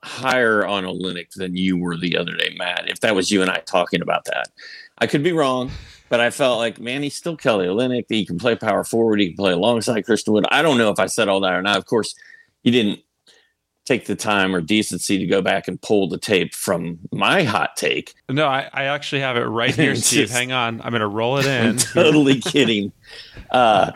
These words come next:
Speaker 1: 'cause I don't think it was a, I don't think it was a super hot take, but I, I'm nearly not surprised that he's,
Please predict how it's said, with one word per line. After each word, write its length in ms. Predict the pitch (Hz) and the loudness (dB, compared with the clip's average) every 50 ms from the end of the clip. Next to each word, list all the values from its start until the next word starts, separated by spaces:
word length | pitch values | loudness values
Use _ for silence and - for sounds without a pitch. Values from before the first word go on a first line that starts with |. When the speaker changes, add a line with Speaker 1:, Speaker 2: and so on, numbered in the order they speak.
| - _ - - - - - | -10 _ -16 -16 -12 -4 0
Speaker 1:
'cause 120 | 147 139 | 2 2
I 100 | 151 175 | 4 4
don't 160 | 180 185 160 147 | 4 4 2 2
think 120 | 147 135 | 0 0
it 60 | 123 | 0
was 160 | 123 107 98 | -2 -4 -4
a, 160 | 110 104 101 - | -4 -4 -4 -4
I 120 | - 113 123 | -2 -2 -2
don't 160 | 120 107 107 | -2 -2 -4
think 100 | 107 92 | -6 -6
it 40 | 95 | -8
was 120 | 95 85 | -8 -10
a 80 | - - | -10 -8
super 320 | - - 87 - - 71 | -6 -4 -4 -2 -2 0
hot 220 | 73 76 60 - - | 0 0 -2 -2 -4
take, 200 | 80 65 53 - | -6 -6 -6 -4
but 100 | - 107 | -2 0
I, 120 | 151 196 - | 0 0 0
I'm 180 | - 175 226 208 | 0 0 2 2
nearly 260 | 165 131 113 113 107 | 2 2 2 0 0
not 220 | 104 104 98 - | 0 0 -2 -2
surprised 400 | - - 85 98 98 92 90 87 | -4 -6 -2 0 2 2 2 0
that 80 | 95 90 | -4 -6
he's, 180 | 87 87 82 | -8 -8 -10